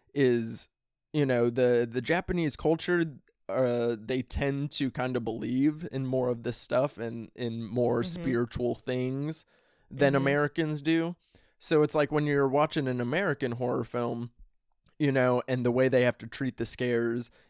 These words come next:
Speaker 1: it's, you know, the actors giving these big reactions because it's something that they usually don't believe in, that they can't comprehend, you know,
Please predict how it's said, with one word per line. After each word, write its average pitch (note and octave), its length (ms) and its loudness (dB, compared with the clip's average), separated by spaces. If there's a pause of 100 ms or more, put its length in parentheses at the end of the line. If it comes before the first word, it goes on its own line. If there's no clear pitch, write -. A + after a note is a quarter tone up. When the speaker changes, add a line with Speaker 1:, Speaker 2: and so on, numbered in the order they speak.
(100)
Speaker 1:
it's, C3 240 2
you C3 100 0
know, A#2+ 440 0 (180)
the B2 320 0
actors A#2 400 -2
giving B2 200 -2
these A2 160 -6
big B2+ 260 -4
reactions C3 880 -2
because A#2 420 -4
it's G#2 140 -6
something A#2 580 -6
that A2 260 -6
they A#2 240 -2
usually A2+ 540 -2
don't A#2 280 -2
believe A#2 380 0
in, A2+ 160 -4
that A#2+ 120 -6
they A2 80 -6
can't A#2 320 -8
comprehend, A2+ 640 -8
you G#2+ 100 -2
know, A2 300 -4